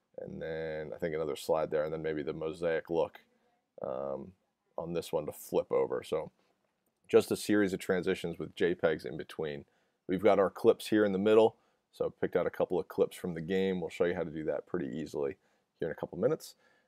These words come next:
Um, and then down below, we've got, uh, some music in the background, as well as our voiceover down below. So that's kind of the, the main guts of this operation. Um, tonight,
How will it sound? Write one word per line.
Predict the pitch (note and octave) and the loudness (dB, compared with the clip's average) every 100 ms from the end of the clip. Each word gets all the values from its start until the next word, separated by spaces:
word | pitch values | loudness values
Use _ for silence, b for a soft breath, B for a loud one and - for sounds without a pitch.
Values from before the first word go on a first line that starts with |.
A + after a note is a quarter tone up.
| - | -14
Um, | E2 E2 D#2+ D#2 D2+ C2 | -10 -8 -8 -8 -10 -4
and | G2+ | 0
then | F#2+ | 6
down | G#2 G2+ | 6 6
below, | F#2+ F#2 F2+ | 4 4 4
we've | F2 - | 2 0
got, | F2+ E2+ D2 _ _ _ - | 2 2 0 _ _ _ -16
uh, | - | -10
some | - F#2+ | -2 0
music | A2 A2 A#2 | 2 2 2
in | A2 | 2
the | G2+ | 4
background, | G#2 G2 - G2+ F#2+ F2+ | 4 4 2 0 0 -2
as | - E2+ | -4 2
well | F#2 | 4
as | F2 | 4
our | E2+ | 2
voiceover | D#2 D#2+ D2+ D#2 C#2 C#2 | -2 -2 0 0 0 0
down | C#2+ C#2 | -4 -4
below. | C#2 C2+ C#2 - | -4 -4 -2 -4
So | - - - - b b b b - | 0 2 2 -4 b b b b 2
that's | G2+ - | 2 2
kind | - A2+ G#2 | 2 2 2
of | F2+ | 2
the, | F#2 F2+ D#2+ - | 4 4 2 0
the | F2+ | -4
main | E2+ F#2+ F#2+ F#2+ G2+ G2+ - _ - - | 0 2 2 2 0 -4 -8 _ -16 -2
guts | - G#2 - | 2 2 2
of | A#2+ G2+ | 0 2
this | A2 G#2 | 0 2
operation. | G#2 G#2+ A2 G2+ G#2 A#2 A#2 - _ _ - | 2 2 4 2 2 -2 -4 -8 _ _ -14
Um, | D2+ D2+ D#2 - _ | -12 -12 -12 -16 _
tonight, | - F#2 G2+ A2 | 0 2 4 2